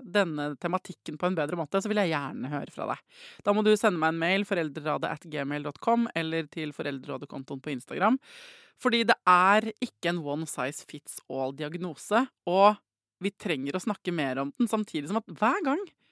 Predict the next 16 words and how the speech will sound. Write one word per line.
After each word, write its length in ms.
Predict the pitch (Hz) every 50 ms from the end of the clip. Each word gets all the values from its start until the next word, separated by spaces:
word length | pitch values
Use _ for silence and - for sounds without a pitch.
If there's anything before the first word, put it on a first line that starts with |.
| _ _ _ _ _ _ _ _
hver 240 | 214 254 294 370 - -
eneste 420 | 339 247 156 123 135 151 - 233
gang 200 | 208 208 247 330 -
jeg 180 | - - 208
prøver 320 | - 269 254 214 170 139 151
å 80 | 190
snakke 240 | - 202 - - 190
mer, 300 | 190 165 156 156 156 - _ _ _ -
og 140 | 190 185 175
vil 220 | 180 190 196 208 214
snakke 300 | - 202 175 - - 170
mer 160 | 160 143 143
om 80 | 151 151
A 40 | 156
D 80 | 180 196
H 80 | 175